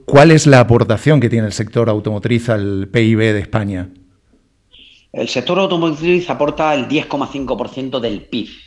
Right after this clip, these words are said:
Speaker 2: y aquí se divide en tres partes. Una tercera parte lo aporta la fabricación de automóviles,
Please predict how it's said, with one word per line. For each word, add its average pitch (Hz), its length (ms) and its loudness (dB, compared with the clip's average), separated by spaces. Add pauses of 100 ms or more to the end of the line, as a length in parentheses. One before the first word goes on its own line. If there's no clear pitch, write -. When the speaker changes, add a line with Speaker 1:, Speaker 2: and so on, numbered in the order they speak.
(160)
Speaker 2:
y 107 120 -12
aquí 143 240 -12
se - 160 -10
divide 143 520 -4
en 107 120 -8
tres 120 140 -6
partes. - 600 -18 (800)
Una 151 300 -2
tercera 123 420 -2
parte 135 600 -6
lo 95 100 -8
aporta 117 580 -6
la 107 140 -8
fabricación 107 600 -8
de 110 60 -4
automóviles, 143 840 -8